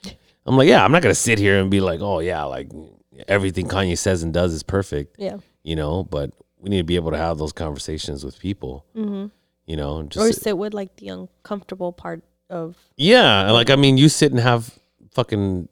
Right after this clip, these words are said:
Speaker 2: you know, I'm not gonna say hundreds a day, but, like, you know, maybe,
Speaker 1: Yeah.
Speaker 2: you know, it's,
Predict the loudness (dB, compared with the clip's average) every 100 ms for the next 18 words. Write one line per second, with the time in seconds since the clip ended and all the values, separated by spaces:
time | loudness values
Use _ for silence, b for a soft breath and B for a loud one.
0 | -6 -4 -2 -4 -6 -6 -4 -2 -2 -4
1 | -2 0 2 2 0 0 -2 2 2 4
2 | 2 0 -2 -2 -2 -2 -2 -2 -2 -4
3 | -4 -4 -4 -4 -6 -8